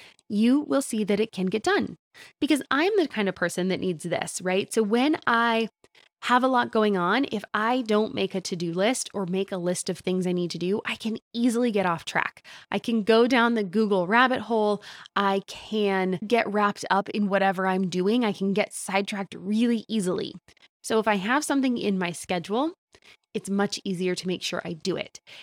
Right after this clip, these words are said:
And so that is gonna be tip number one. And really, we're not doing anything extraordinary here,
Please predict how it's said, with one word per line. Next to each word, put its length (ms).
And 120
so 120
that 220
is 100
gonna 160
be 100
tip 220
number 200
one. 360
And 260
really, 300
we're 240
not 240
doing 240
anything 800
extraordinary 840
here, 420